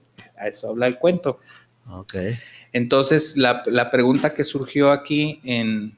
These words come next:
Speaker 1: en, hace un momento era de cuál era el proceso de, de reducir las cabezas. No
Speaker 2: Sí.
Speaker 1: sé, con frascos con formol o cómo.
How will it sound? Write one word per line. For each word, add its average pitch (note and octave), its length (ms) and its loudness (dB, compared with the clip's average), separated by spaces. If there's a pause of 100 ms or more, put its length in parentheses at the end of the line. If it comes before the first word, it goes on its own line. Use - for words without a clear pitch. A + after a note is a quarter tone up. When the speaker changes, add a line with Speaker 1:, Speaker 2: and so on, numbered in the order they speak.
Speaker 1:
en, G2 640 -8 (220)
hace - 200 -4
un D3 60 2
momento D#3+ 540 4 (320)
era B2+ 180 4
de B2+ 300 2
cuál C3+ 240 4
era D#3 160 4
el E3+ 160 4
proceso D3+ 720 2 (120)
de, G#2+ 1000 2
de A2+ 180 2
reducir A2 540 -4
las C3+ 180 -8
cabezas. - 640 -6 (300)
No - 80 -4
Speaker 2:
Sí. C3 100 2
Speaker 1:
sé, B2+ 160 -6
con A#2+ 180 0
frascos A#2+ 380 -4
con A#2 180 -6
formol G#2+ 560 -2
o G#2 100 -2
cómo. A#2 300 -14